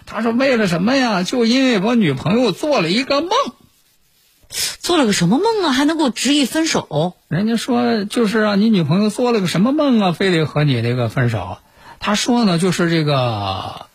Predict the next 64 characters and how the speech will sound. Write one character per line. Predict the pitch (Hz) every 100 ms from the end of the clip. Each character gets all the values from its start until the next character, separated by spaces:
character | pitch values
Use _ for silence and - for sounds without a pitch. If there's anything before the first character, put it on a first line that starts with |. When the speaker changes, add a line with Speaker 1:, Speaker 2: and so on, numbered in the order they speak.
| _
Speaker 1:
本 | - 90
来 | 82 90 139
啊， | 220 139 98 _ _ _
就 | -
是 | 120
说 | 170 147
好 | 104
啊， | 92 95 113 131
说 | - 156
本 | 135 107
来 | 156
不 | 190
是 |
两 | 185 98
个 | 104
人 | 135
说 | 170 190
要 | 180 131
订 | 190 156
婚 | 247
吗？ | 240 185 131 _ _ _ _ _ -
他 | 131
说 |
今 | - 175
年 | 156 160
五 | 143 92
一 | 95 156 180
啊， | 98 87 _ _ _
因 | -
为 | 123
他 | - 143
老 | 131 95
家 | 120 131
不 | 131
是 | 135
在 | 120
辽 | 110 135
宁 | 170 113
吗？ | 92 92 - _ -
说 | 139
他 | 147
父 | 143 - 147
母 | 92 82
啊 | 101 110 -
就 | 156
要 | 123
从 | 117 139 147
辽 | 135 175
宁 | 156 123 160 180 - _ _ -
到 | - 156
河 | - 151 180
南 | 151 135 190 - _ _ _ _
来 | - 254 208 214
呢， | 196 165 - _ _
和 | - 143 170
他 | 156
这 | 180
个 | 165
女 | 139
朋 | 107 147
友 | 185
见 | 180 196
面 | 226
儿， | 226 117